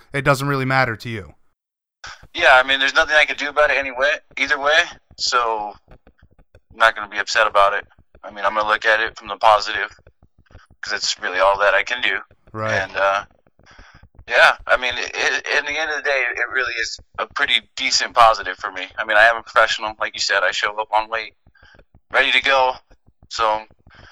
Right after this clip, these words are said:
Speaker 2: I'll be ready. And my opponent, if he's cutting a lot, it's just, it's gonna suck for him, and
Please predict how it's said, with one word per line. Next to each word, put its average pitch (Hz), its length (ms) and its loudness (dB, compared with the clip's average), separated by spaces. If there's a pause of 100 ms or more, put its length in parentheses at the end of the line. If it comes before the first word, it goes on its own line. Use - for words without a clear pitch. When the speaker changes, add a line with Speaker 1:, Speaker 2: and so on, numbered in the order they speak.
(140)
Speaker 2:
I'll 147 160 6
be 165 80 -2
ready. 156 300 4 (720)
And 110 220 0
my 107 140 6
opponent, 120 500 -4
if 104 160 -14
he's 120 120 -6
cutting 139 260 0
a 123 40 0
lot, 123 340 6
it's - 200 -4
just, - 260 -2
it's - 140 -16
gonna 107 120 -10
suck 110 300 -2
for 98 100 -4
him, 110 240 -4
and 92 120 -16